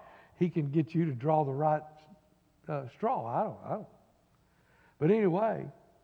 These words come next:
Achan, the next day, the night before,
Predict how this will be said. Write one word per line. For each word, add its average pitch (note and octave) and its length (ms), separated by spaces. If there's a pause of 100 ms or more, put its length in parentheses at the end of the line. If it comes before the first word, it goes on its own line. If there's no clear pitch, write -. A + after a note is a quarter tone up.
(420)
Achan, D#3+ 520 (320)
the D3 120
next E3 420
day, F#3 460 (1400)
the C3 120
night C#3 300
before, D3+ 540